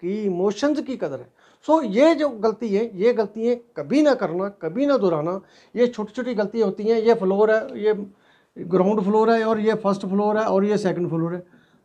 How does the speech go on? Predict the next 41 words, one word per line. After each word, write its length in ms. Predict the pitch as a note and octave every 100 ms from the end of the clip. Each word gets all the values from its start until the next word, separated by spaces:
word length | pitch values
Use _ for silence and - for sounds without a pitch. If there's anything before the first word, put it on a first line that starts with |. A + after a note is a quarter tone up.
| - -
तो 100 | C#4
ये 260 | A#3+ C#4+ D4+ - -
इस 180 | A#3 A#3
बात 260 | B3 C4+
का 100 | C#4
ध्यान 240 | F#3 G#3+ G#3+
रखना, 240 | A#3+ C4
ये 100 | C#4
नीचे 260 | B3 A#3 C4
वाली 140 | C4+
तो 100 | C4+
बिग्गी, 540 | G#3 A3+ A3 A3+ - A3
नीचे 260 | G#3+ G#3
वाली 140 | B3 A#3+
तो 80 | A#3+
इसलिए 240 | A3+ A#3+
बिग्गी 280 | G#3 G#3 A#3
के 140 | A#3
ग्राउंड 340 | F#3+ G3 G3+ F#3+
पे 140 | G3+
है, 140 | G#3 G#3 - - -
उसको 320 | G#3 A#3 A3+ - F#3+ -
कोर्ट 220 | A3 A3+
यार्ड 200 | A3+ A3
मिल 180 | G#3+ G#3
जाता 200 | G#3 A3
है, 60 | G#3
पीछे 320 | A3 G3+ A#3+
भी 120 | G3+
जगह 220 | G3+ G#3+
मिल 160 | G#3+ G#3
जाती 220 | G3+ G#3
है, 60 | G3+
आगे 200 | F#3 A3
जगह 220 | G#3 G3+
मिल 120 | G3+
जाती 220 | G3 G3
है, 80 | G#3
फर्स्ट 240 | G#3 A#3+ A#3+
फ्लोर 260 | G#3+ G#3+
पे। 160 | G3+